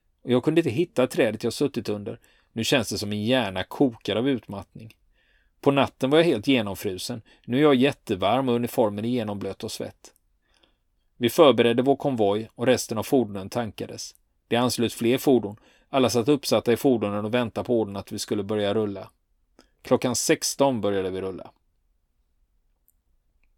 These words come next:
Återigen var det dags att koncentrera sig på uppgiften och vara beredd på en sammanstöt. Framför huvudstyrkan rullade pansarskyttefordon och stridsvagnar som förtrupp.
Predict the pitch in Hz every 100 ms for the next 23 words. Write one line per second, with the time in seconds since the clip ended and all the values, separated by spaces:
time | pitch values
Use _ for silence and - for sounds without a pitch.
0 | _ _ _ _ 135 131 135 127 139 165
1 | 151 143 123 - 113 123 107 113 - 123
2 | 107 104 107 - 110 - 98 - 101 101
3 | _ _ _ 104 107 113 104 - 104 98
4 | 113 104 107 - 131 113 - _ _ _
5 | _ _ - 113 123 117 123 110 - 120
6 | 110 117 113 127 110 107 - 117 - 107
7 | 127 - 101 120 110 107 107 120 120 -
8 | 107 101 101 107 - 113 - - -